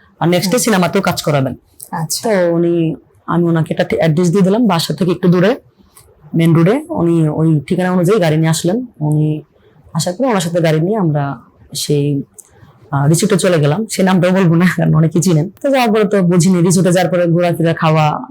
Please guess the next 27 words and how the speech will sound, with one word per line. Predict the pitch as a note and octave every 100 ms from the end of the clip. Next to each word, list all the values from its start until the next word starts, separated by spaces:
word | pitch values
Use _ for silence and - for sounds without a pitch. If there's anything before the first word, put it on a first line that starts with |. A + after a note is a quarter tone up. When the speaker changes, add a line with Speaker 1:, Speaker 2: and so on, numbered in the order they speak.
| -
Speaker 1:
তারপর | D3 C#3+ D3
কি | C#3+ D#3
হয়, | D3 C3+
যা | C3+ C#3+
হবার। | C#3 C#3 C#3 - - -
আমরা | A#3 B3
Speaker 2:
নাকি | A#3+
Speaker 1:
রিসোর্টে | F#3+ - B3
ছিলাম, | A3+ F#3 D#3+
আমরা | F3 F#3
এক | F3+
রাত | F#3+
ছিলাম | - F3+ E3+
রিসোর্টে, | E3+ E3+ D#3 E3+ A3+
ওখানে। | D#3 D3 D#3 D3+ D3
Speaker 2:
মানে, | C#3+ - F#3 F3+
ওই | F#3+ G#3
ভদ্রলোকের | A3+ G#3+ A#3 A#3+ B3+
সাথে? | C4 B3 A3+ F3
Speaker 1:
হ্যাঁ, | F3 D3 D3+ - -
ভদ্রলোকের | D#3+ E3 E3 E3
সাথে | E3+ D#3+
ছিলাম। | D3+ F3 D#3+ A3 _ -
হ্যাঁ, | G3 F#3 D#3
তার | D#3+
সাথে, | D#3 F3 E3
উম, | F#3 F3 E3 D3+ D3 D3